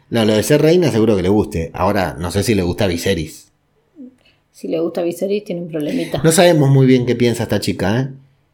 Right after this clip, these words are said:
Speaker 2: No, si nunca lo dice.
Speaker 1: Claro.
Speaker 2: No puede, no lo tiene permitido.
Speaker 1: Eso me, eso lo estoy pensando ahora, que no sabemos realmente si ella quiere
Speaker 2: No.
Speaker 1: esto o lo hace porque no le queda otra.
Speaker 2: A ver,
Speaker 1: Tal vez tiene ambición.
Speaker 2: podemos entender que si se está reventando las manos,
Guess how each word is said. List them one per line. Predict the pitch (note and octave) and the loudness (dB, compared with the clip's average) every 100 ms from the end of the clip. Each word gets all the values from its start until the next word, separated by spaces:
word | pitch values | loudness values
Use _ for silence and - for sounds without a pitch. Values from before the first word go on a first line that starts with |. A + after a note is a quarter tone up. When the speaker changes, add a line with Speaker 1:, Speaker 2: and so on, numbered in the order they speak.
| _ _ | _ _
Speaker 2:
No, | F#3+ | -12
si | F3+ F3+ | -8 -10
nunca | F3+ F#3 | -8 -8
lo | F3+ | -8
dice. | E2+ - _ | -10 -14 _
Speaker 1:
Claro. | - A#2 G#2+ G2 - _ _ _ _ | -2 0 0 -4 -10 _ _ _ _
Speaker 2:
No | F#3+ E3+ | -8 -4
puede, | F#3 F3 F3 - | -2 -2 -4 -8
no | G#3+ | -6
lo | G#3+ | -6
tiene | G3+ F#3+ | -6 -6
permitido. | F3 E3+ D3+ | -8 -6 -4
Speaker 1:
Eso | C#3 D#3+ | 0 0
me, | C#3+ C#3 | 0 -2
eso | C#3+ E3 | 0 0
lo | D#3 | 2
estoy | D#3+ | 0
pensando | D3+ C#3 C#3+ C#3+ | 0 0 0 2
ahora, | C#3 B2+ | 2 2
que | |
no | D3 | 0
sabemos | D3+ D#3+ D#3 C3 | 2 4 4 2
realmente | B2+ B2 A#2+ B2 B2 B2+ A#2+ B2 - _ _ _ _ | 2 2 2 0 0 0 0 -2 -14 _ _ _ _
si | - B2 | -2 0
ella | B2+ - | 0 0
quiere | A#2 G#2 F#2 F2 - | 2 2 0 -4 -10
Speaker 2:
No. | G#2+ | -6
Speaker 1:
esto | A2 A2 - A2+ A2 | -2 -2 0 -2 0
o | G#2 | 0
lo | G#2 A2 | 0 0
hace | G#2 G2+ | -2 -4
porque | G#2 G2+ | -2 -2
no | G#2 | -2
le | G2+ | -2
queda | G#2 G2 | 0 0
otra. | F2+ - | -2 -2
Speaker 2:
A | F#3 | 2
ver, | G3+ F3 | 2 0
Speaker 1:
Tal | A2+ C3+ | 2 4
vez | F3+ | 4
tiene | F#3 D#3 | 4 4
ambición. | C3 G#3 | 4 6
Speaker 2:
podemos | A#3+ D4 D4+ - | 6 4 2 0
entender | A#3 G3+ A3 G#3+ B3+ A#3 A3+ A#3 | -2 0 0 2 2 2 -2 -6
que | - F#3 | -6 -6
si | G3 | -4
se | F3+ | -8
está | E3+ A3 | -4 -2
reventando | G#3 - G#3+ G#3 G3+ G3+ G#3+ G#3+ G#3 G3+ | 0 0 2 2 0 0 0 0 -2 0
las | G3+ F#3 | 0 0
manos, | G3+ A3+ A3+ G#3+ A#3+ B3+ - | 0 2 2 2 2 0 -8